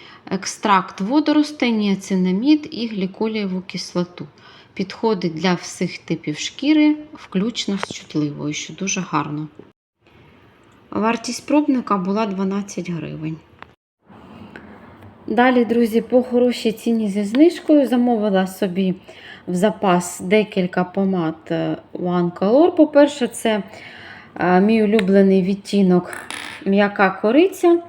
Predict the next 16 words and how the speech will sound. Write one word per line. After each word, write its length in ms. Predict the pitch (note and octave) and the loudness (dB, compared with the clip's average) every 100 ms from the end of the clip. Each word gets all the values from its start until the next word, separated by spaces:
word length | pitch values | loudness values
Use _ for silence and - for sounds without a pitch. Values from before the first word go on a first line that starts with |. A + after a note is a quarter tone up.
| - - _ _ _ _ _ _ _ _ _ | -18 -20 _ _ _ _ _ _ _ _ _
Ціна 320 | - A3+ G#3+ | -4 2 2
була 300 | F#3+ G3 F3+ | 2 2 2
приблизно 640 | - G3 F3+ F#3+ F3 F3+ | 2 -2 -2 -2 0 0
п'ятдесят 560 | E3 F3 F3+ - G3 F#3 | 2 0 -2 -4 -2 0
гривень. 560 | G#3+ D#4+ D#4+ D4+ D4+ - - | 4 4 6 6 4 0 -6
Відтінок 720 | E3+ A3 - A3+ G#3 E3+ D#3+ | -2 -2 -2 -2 2 2 0
шикарний, 720 | - - G3+ B3+ D4 C#4+ C4+ G#3 | -8 -8 -2 2 2 2 0 0
гарне 500 | G#3+ G#3 F#3+ F3+ E3 | 2 2 4 0 0
нанесення, 840 | F3 G3+ C4+ D4+ D#4 C#4+ C4 B3+ - - - - - - - - | 0 2 4 4 4 0 0 -6 -14 -20 -20 -20 -20 -20 -20 -6
гарно 500 | F#3+ A3 A#3+ A3 G3+ | -2 2 2 2 0
тримається 760 | G3 G3+ G3 F#3+ F3 F3 - F3+ | 0 0 2 2 2 0 0 0
на 220 | G3 F#3 | 2 0
губах. 640 | F3 F#3 B3 D4+ - - - - - - - | -2 0 4 4 2 -10 -20 -20 -20 -18 -8
Ш-, 80 | G3 | -6
шкіра 720 | - - - - A#3+ B3 G3+ | -6 -12 -16 -8 2 4 4
губ 260 | F#3+ G#3 | 2 -2